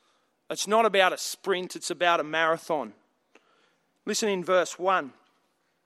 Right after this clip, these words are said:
"Therefore, my ho-, my holy brothers and sisters who share in the heavenly calling," we're called to be part of God's family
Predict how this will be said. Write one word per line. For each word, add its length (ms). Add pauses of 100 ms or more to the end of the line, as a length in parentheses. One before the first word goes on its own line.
(1200)
"Therefore, 340
my 100
ho-, 280
my 180
holy 300
brothers 360
and 140
sisters 460
who 160
share 420
in 80
the 80
heavenly 420
calling," 520 (320)
we're 120
called 460
to 80
be 140
part 400
of 160
God's 260
family 680